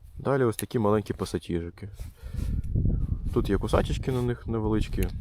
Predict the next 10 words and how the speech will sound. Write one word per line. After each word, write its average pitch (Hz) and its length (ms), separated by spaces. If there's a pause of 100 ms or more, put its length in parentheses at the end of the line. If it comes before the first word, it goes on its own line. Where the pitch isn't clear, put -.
(100)
тобто 98 280
від-, - 220
відповідно 120 340
можна 110 200
щось 107 200
відкусити, - 480
щось - 180
підтягнути, 131 540
щось 95 200
зачепити. 98 580